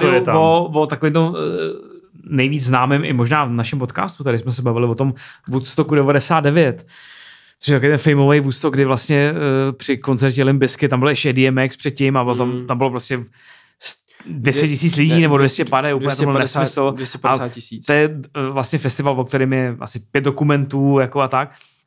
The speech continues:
Speaker 2: A zemřeli tam, myslím, dva lidi, potom tam byly nějaký riots, prostě zapalova-, za-, zapálený auta, stánky, prostě s hotdogama, všecko úplně bordel. A, a to je vlastně,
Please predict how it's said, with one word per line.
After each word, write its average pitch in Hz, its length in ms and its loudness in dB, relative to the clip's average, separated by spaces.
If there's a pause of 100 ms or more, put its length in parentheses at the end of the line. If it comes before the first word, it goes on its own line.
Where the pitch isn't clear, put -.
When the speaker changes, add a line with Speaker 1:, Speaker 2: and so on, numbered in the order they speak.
Speaker 2:
A 120 260 2 (260)
zemřeli 123 460 0
tam, 135 100 0
myslím, 135 260 0
dva 131 160 2
lidi, 120 380 2
potom 123 520 -4
tam 113 120 -4
byly 123 120 0
nějaký 120 260 -2
riots, 123 320 -2
prostě 123 200 -10
zapalova-, 123 500 -2 (340)
za-, 139 480 -2
zapálený 135 460 -2
auta, 143 420 -2
stánky, 131 540 -2
prostě 127 280 -4
s 123 40 0
hotdogama, 127 440 0
všecko 127 320 -8
úplně 123 180 -6
bordel. 120 560 -4 (920)
A, 123 480 4 (760)
a - 80 -4
to 131 140 0
je 127 120 4
vlastně, 131 580 0